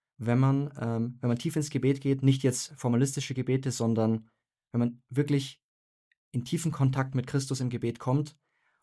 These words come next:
und da eine, ein, wie ein Erlebnis hat. Also wirklich das, ich werde hier, sagen, von Christus berührt oder umarmt und wirklich tief in meiner Seele kriege, habe ich einen Kontakt zu Christus.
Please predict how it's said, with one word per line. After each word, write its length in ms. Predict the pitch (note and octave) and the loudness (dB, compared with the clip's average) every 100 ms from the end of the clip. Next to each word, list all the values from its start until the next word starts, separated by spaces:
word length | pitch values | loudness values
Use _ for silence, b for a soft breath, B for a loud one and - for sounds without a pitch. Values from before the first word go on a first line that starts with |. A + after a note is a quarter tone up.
| _ | _
und 260 | B2 B2+ | -2 0
da 120 | C3 C3 | 0 0
eine, 500 | B2+ A#2+ A2+ A#2+ - _ - | 2 2 2 -2 -10 _ -6
ein, 240 | A#2 - _ _ | -6 -6 _ _
wie 140 | B2 B2 | -4 -4
ein 220 | A#2+ - _ | -4 -10 _
Erlebnis 460 | - A#2 C3 C3 - | -2 0 2 0 0
hat. 320 | F#2 - - _ _ - | -6 -8 -20 _ _ -10
Also 380 | A2+ G#2 A2+ A2+ | -8 -2 -2 -2
wirklich 260 | C3 C3+ | -4 -4
das, 340 | C3 A2 - _ | -4 -8 -8 _
ich 160 | A#2 A2+ | -12 -2
werde 180 | B2 B2+ | 0 0
hier, 420 | B2 B2 A#2+ - _ _ _ _ | 0 0 0 -4 _ _ _ _
sagen, 400 | - A#2 A#2 A#2+ _ | -8 -6 -6 -10 _
von 160 | - A2+ | -6 -4
Christus 640 | C3 B2+ B2 A2 - - _ _ _ _ - | -2 -4 -2 -4 -4 -10 _ _ _ _ -4
berührt 360 | G#2+ A#2+ C3 | 0 2 2
oder 200 | A2+ G#2+ | -2 -4
umarmt 580 | G#2 G#2+ G#2+ B2 C3 - _ _ _ _ _ | -4 -2 0 0 -2 -14 _ _ _ _ _
und 240 | - G#2+ A#2 | -6 -4 0
wirklich 520 | C3 B2+ B2 - _ _ _ _ | 0 0 -4 -10 _ _ _ _
tief 260 | - D3 C#3+ | -4 -4 -2
in 100 | A#2+ | 0
meiner 200 | A#2+ A#2 | 2 2
Seele 500 | A2+ A#2 A2+ G#2+ A2 _ _ _ _ _ _ _ _ _ _ _ _ _ _ _ _ _ _ | 0 0 2 0 -2 _ _ _ _ _ _ _ _ _ _ _ _ _ _ _ _ _ _
kriege, 220 | - C3 C3 | -2 -2 -2
habe 100 | A#2+ | -4
ich 80 | A#2 | -2
einen 100 | A#2 | -2
Kontakt 360 | A#2 C3 C3 | -2 -2 -4
zu 80 | - | -6
Christus. 560 | - B2 - - - | -6 -6 -4 -8 -10